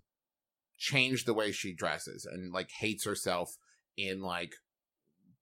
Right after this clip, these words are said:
traditionally, like, super feminine, frilly kind of dresses, quote unquote,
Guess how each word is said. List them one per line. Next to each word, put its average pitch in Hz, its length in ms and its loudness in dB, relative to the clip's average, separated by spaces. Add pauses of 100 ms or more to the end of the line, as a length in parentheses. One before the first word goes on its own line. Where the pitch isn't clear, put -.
(120)
traditionally, 101 920 2
like, 87 300 0 (200)
super 98 440 2
feminine, 92 760 2
frilly 95 760 0
kind 92 160 -2
of 82 120 -12
dresses, 120 640 0 (420)
quote 113 180 10
unquote, 143 520 10